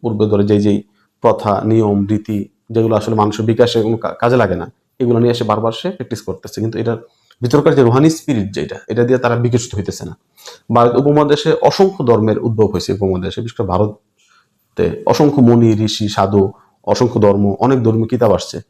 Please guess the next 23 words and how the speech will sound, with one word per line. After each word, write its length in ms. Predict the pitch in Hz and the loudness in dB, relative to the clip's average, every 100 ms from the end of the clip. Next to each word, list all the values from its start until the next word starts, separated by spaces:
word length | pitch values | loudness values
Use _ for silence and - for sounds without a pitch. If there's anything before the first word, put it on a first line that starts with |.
| _ _ | _ _
কিন্তু 200 | - 165 | 2 4
আসলে 140 | 156 156 | 4 2
এই 120 | - | 2
উপমহাদেশের 560 | 139 160 175 185 180 165 | 2 4 4 4 2 -2
আসলে 200 | 135 127 | -6 -2
বড় 180 | 117 123 | 0 2
ধরনের 300 | 120 117 107 - _ _ | 0 0 -4 -10 _ _
সাধারণ 440 | - 117 110 123 | -4 0 2 2
মানুষের 340 | 110 107 107 107 | 0 -2 -4 -4
মধ্যে 340 | 107 104 104 | -4 -4 -4
ওই 100 | 120 | -2
ধরনের 180 | 110 107 | -2 -2
বিকাশটা 440 | 104 107 107 - - _ _ _ _ - | -2 -4 -6 -8 -14 _ _ _ _ -2
ঘটে 240 | 113 110 | 0 2
নাই। 200 | 104 85 - - _ _ _ | 0 -2 -8 -18 _ _ _
তো 60 | 110 | 2
রবীন্দ্রনাথ 360 | 117 147 151 | 4 2 0
আসলে 140 | 156 135 | -2 0
বারবার 300 | 117 120 123 | 0 0 0
এটাও 220 | 117 160 | 2 2
তার 180 | - 127 | 2 -2
মধ্যে 200 | 120 | -2
একটা 120 | 104 | -2